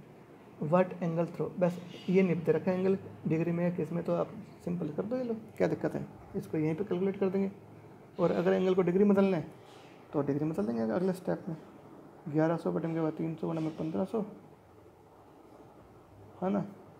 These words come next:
इंटू में क्या होगा? Degree में बदलने के लिए एक सौ अस्सी बटा पाई से गुणा कर देंगे, डिग्री में आ जाएगा। तो ये कर देगा पन्द्रह सौ, कर देगा, क्या होगा? ग्यारह बटे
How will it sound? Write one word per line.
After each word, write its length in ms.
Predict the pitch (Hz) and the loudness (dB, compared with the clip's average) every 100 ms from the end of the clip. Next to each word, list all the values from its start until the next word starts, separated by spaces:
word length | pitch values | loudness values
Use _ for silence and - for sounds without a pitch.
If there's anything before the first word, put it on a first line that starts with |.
| - - - | -20 -20 -8
इंटू 160 | 160 170 | -6 -4
में 160 | 175 | -6
क्या 100 | 170 | -4
होगा? 180 | 170 208 - - - - - | 0 0 -4 -18 -20 -10 -4
Degree 180 | 160 | -2
में 80 | 165 | -2
बदलने 180 | 160 160 | -2 -4
के 80 | 170 | -2
लिए 120 | 190 | -4
एक 100 | - | -4
सौ 120 | - | -6
अस्सी 200 | 156 - | -6 -6
बटा 160 | 170 165 | -4 -4
पाई 220 | - 151 | -4 -4
से 100 | 151 | -4
गुणा 140 | - - | -6 -8
कर 100 | - | -10
देंगे, 300 | - - 175 - - - - - - - - | -12 -14 -16 -16 -20 -20 -20 -20 -20 -20 -6
डिग्री 200 | 151 147 | -2 -2
में 80 | 147 | -2
आ 40 | 151 | -6
जाएगा। 420 | - - - - - - - - - - - - - | -8 -14 -10 -8 -8 -14 -20 -20 -20 -20 -20 -20 -8
तो 60 | 160 | -6
ये 40 | |
कर 140 | - 170 | -2 0
देगा 140 | 202 | 2
पन्द्रह 240 | 202 196 | 2 0
सौ, 180 | 185 185 175 - | 0 -2 -6 -4
कर 100 | 180 | 0
देगा, 160 | 202 185 180 - | 2 0 -4 -6
क्या 100 | 160 | -2
होगा? 120 | 160 151 | -2 -2
ग्यारह 380 | - 156 165 185 | 2 4 6 4
बटे 380 | 170 160 180 | 4 -2 0